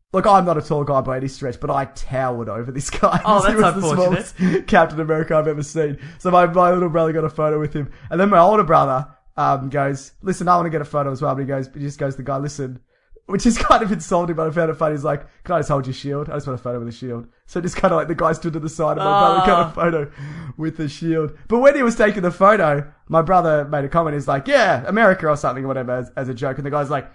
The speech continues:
Speaker 1: "Nah, mate, Australia. It's Captain Australia." It's like, "Dude, s-, stay in character."
Speaker 2: Yeah,
Speaker 1: Come
Speaker 2: come
Speaker 1: on, <laughs>
Speaker 2: on,
Speaker 1: you know
Speaker 2: mate.
Speaker 1: what I
Speaker 2: Yeah,
Speaker 1: mean?
Speaker 2: exactly.
Speaker 1: Let's all
Speaker 2: Hmm.
Speaker 1: go along with it. But yeah, so that was very amusing for me, I thought.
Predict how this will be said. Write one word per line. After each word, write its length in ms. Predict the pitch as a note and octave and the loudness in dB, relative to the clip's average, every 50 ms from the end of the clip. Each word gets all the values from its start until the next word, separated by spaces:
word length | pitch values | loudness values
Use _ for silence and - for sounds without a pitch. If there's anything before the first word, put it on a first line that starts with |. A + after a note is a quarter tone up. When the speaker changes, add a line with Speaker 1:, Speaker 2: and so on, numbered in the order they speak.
| _ - | _ -2
Speaker 1:
"Nah, 180 | F3 A#3 C4 B3 | 2 4 4 4
mate, 220 | G#3 E3+ D3 C3+ - | 4 2 -2 -2 -4
Australia. 680 | E3 - - - A3 C4 C4 A#3 F#3+ D#3+ C3 - - _ _ _ _ - | -10 -10 -4 0 2 4 4 4 2 0 -2 -4 -6 _ _ _ _ -10
It's 140 | E3 D#3 - | -10 -8 -2
Captain 320 | - A#3+ A#3 A#3 A#3 A3 G3+ | 2 2 2 2 2 -4 -4
Australia." 600 | F#3+ - - A3+ A#3 A3+ G#3 D#3+ B2+ G2+ A#2 - _ | -4 -2 2 4 6 6 6 4 0 -2 -4 -8 _
It's 80 | - - | -10 -8
like, 160 | E3 E3 E3 | -8 -6 -6
"Dude, 160 | A3+ G3 D#3 | -6 -8 -8
s-, 140 | C#3+ - - _ _ | -8 -10 -18 _ _
stay 240 | - - A3 F#3 | -12 -8 -6 -6
in 60 | D3 A#2 | -6 -6
character." 380 | - B2+ A2 G#2 - - - - | -6 -6 -8 -8 -10 -14 -18 -10
Speaker 2:
Yeah, 140 | - - A3+ | -4 -4 -2
Speaker 1:
Come 100 | - - | 0 2
Speaker 2:
come 100 | F#3+ D#3 | 0 2
Speaker 1:
on, 20 | D3 | 2
<laughs> 0 | |
Speaker 2:
on, 60 | - | 0
Speaker 1:
you 40 | - | 2
know 40 | B3+ | 4
Speaker 2:
mate. 140 | A#3+ G#3+ - | 4 4 4
Speaker 1:
what 120 | G3+ F#3+ | 2 0
I 20 | F#3+ - - | 0 0 0
Speaker 2:
Yeah, 60 | - | 0
Speaker 1:
mean? 80 | F3+ - | -2 -2
Speaker 2:
exactly. 380 | F3 F#3 F3+ E3 E3+ E3 D#3 C3+ | -2 0 0 0 0 0 0 0
Speaker 1:
Let's 180 | G#3 G3+ G#3 | 0 0 4
all 540 | A3 A3 G#3+ G3+ F#3 F3 E3 D#3 C#3+ D3 - _ - | 4 6 8 8 8 6 6 2 0 -6 -12 _ -18
Speaker 2:
Hmm. 240 | F3+ F3 C3 A#2 A2 A2 | -16 -14 -14 -14 -12 -4
Speaker 1:
go 160 | D#3 D#3 D3 D3 | 0 2 2 2
along 200 | C#3+ C#3 C3+ C3 | 2 0 -2 -2
with 120 | B2 A#2 | -4 -6
it. 180 | A2+ G#2 - - | -6 -8 -8 -4
But 160 | E3 E3+ D3+ | -2 -2 0
yeah, 280 | E3 D#3+ D#3 C#3+ C3 B2+ | 0 0 0 -2 -2 -2
so 120 | B2+ F3 D#3 | -2 -2 -2
that 100 | D3+ C#3 | -2 -2
was 120 | C#3+ C3 | -4 -6
very 200 | C#3 C#3+ C3 B2+ | -6 -6 -6 -6
amusing 360 | A#2+ A#2 B2+ B2 A#2 A#2+ G#2+ G#2 | -6 -6 -8 -8 -8 -10 -14 -12
for 140 | - C3 | -10 -8
me, 200 | A#2+ B2 B2+ A#2+ | -6 -6 -6 -6
I 120 | A2+ A2+ A#2+ | -6 -8 -8
thought. 320 | - - G#2 G2+ F#2+ F#2+ | -10 -10 -12 -12 -12 -12